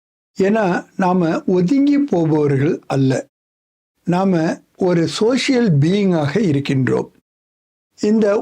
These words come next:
உலக மாற்றத்திற்கான காரியத்துல எல்லாருடைய சகயோகமும் நமக்கு தேவையாக இருக்கின்றது. நாமும் எல்லாருக்கும் சகயோகத்தை கொடுக்கக்கூடியவர்களாக இருக்கின்றோம். ஆனா, பாபாவினுடைய ஏகாந்த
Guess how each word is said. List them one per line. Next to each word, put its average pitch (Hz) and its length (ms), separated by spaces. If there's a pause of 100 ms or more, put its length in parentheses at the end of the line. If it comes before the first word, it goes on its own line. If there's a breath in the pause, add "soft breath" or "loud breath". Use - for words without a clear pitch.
(120)
உலக 247 380
மாற்றத்திற்கான 196 960
காரியத்துல 156 580 (360)
எல்லாருடைய 208 600 (120)
சகயோகமும் 196 720
நமக்கு 143 360 (220)
தேவையாக 180 520 (100)
இருக்கின்றது. 139 600 (1080)
நாமும் 226 600 (160)
எல்லாருக்கும் 202 640
சகயோகத்தை 190 540
கொடுக்கக்கூடியவர்களாக 170 1080 (340)
இருக்கின்றோம். 143 640 (840)
ஆனா, 233 240 (300)
பாபாவினுடைய 214 840 (840)
ஏகாந்த 226 680